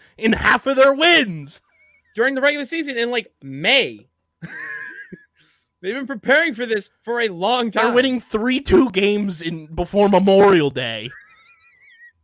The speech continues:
Speaker 2: Dude, that's fucking incredible.
Speaker 1: Winning five to four in June.
Speaker 2: Oh my God, dude. It's fucking hilarious.
Speaker 1: Drives
Speaker 2: That's
Speaker 1: me crazy.
Speaker 2: incredible.
Speaker 1: Um,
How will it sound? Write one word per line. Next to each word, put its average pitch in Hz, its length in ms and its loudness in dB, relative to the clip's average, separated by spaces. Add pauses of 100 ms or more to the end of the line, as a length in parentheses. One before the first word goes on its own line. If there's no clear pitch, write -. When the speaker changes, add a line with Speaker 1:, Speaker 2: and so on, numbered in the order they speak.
(400)
Speaker 2:
Dude, 415 280 -4
that's 415 240 -12 (520)
fucking 392 160 -14
incredible. - 760 -14
Speaker 1:
Winning 185 220 -6
five 202 480 2
to 202 100 2
four 185 440 4
in 156 180 -4
June. 147 640 -4 (500)
Speaker 2:
Oh 185 300 -14
my 131 300 -16 (280)
God, 160 540 -10
dude. 117 360 -20 (180)
It's 165 340 -14 (260)
fucking 139 460 -10
hilarious. 110 840 -20 (960)
Speaker 1:
Drives 147 300 -14
Speaker 2:
That's - 20 -
Speaker 1:
me 127 80 -16
crazy. 110 720 -12 (460)
Speaker 2:
incredible. 127 180 -4
Speaker 1:
Um, 110 300 -6